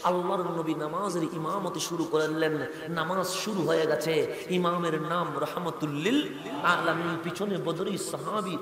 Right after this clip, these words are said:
দুইশো নিরানব্বই জন, সবাই ইক্তেদা করে ফেললেন। জিবরিল বললেন, "ও ফেরেশতাগণ,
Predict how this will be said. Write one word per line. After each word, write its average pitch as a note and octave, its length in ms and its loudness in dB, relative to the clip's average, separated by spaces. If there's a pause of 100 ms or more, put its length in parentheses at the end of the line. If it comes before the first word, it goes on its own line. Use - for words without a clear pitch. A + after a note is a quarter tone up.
(180)
দুইশো E3+ 460 0
নিরানব্বই E3 760 0
জন, D#3+ 420 2 (160)
সবাই E3+ 420 0
ইক্তেদা E3+ 440 0
করে D3+ 280 0
ফেললেন। D3+ 360 0 (420)
জিবরিল F3 320 -2 (160)
বললেন, D#3+ 380 0 (160)
"ও G3+ 140 2
ফেরেশতাগণ, D#3+ 680 0